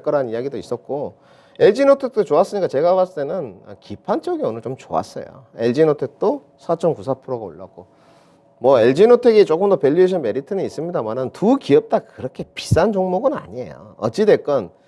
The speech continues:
시장이 대장주가 움직였을 때 후발주자가 좀 움직였느냐가 중요한데 오늘 움직였다는 거죠. 오늘 코리아 서킷입니다. 육점삼팔 프로 올랐어요. 네.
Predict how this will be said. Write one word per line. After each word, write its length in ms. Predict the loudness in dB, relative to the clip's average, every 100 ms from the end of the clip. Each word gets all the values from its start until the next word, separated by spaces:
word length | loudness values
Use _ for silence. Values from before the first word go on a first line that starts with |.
| _
시장이 440 | -4 0 4 2
대장주가 540 | 2 2 2 2 4 2
움직였을 600 | 2 -4 2 2 2 -4
때 320 | 0 0 -2 _ _ _
후발주자가 760 | 2 6 6 4 2 0 0
좀 200 | -4 -8
움직였느냐가 800 | -6 -6 0 2 4 2 0 -2
중요한데 480 | -4 -6 -4 -4 -4
오늘 340 | 0 2 4
움직였다는 720 | 2 2 -2 -2 -4 -4 -10 -14
거죠. 240 | -20 -20 _ _ _ _ _ _ _ _ _ 0
오늘 360 | 6 6 4 -2 _
코리아 240 | 4 4
서킷입니다. 640 | 2 -4 -8 -12 -20 -20 -20 _ _
육점삼팔 720 | -18 -10 -6 -6 -8 -10 -8
프로 200 | -8 -12
올랐어요. 360 | -20 -20 _ _ _ _ _
네. 60 | _